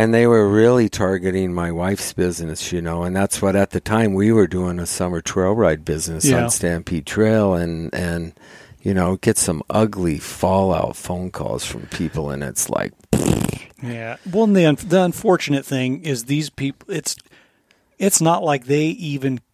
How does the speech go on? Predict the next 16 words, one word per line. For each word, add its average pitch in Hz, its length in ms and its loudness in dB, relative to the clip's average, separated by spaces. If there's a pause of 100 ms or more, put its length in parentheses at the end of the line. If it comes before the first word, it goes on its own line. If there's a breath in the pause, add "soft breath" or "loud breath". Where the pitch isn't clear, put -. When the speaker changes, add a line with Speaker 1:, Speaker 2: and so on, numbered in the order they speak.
(120)
Speaker 2:
care. 139 340 -4
They 151 220 4
may 156 260 2
care 151 400 0
enough 139 380 0
to 131 240 -2
call 143 260 2
you 135 160 0
and 131 80 0
leave 135 180 0
you 123 80 0
a 117 60 -6
nasty 127 400 -4
message, 123 580 -2
but 135 200 -6
th-, - 120 -8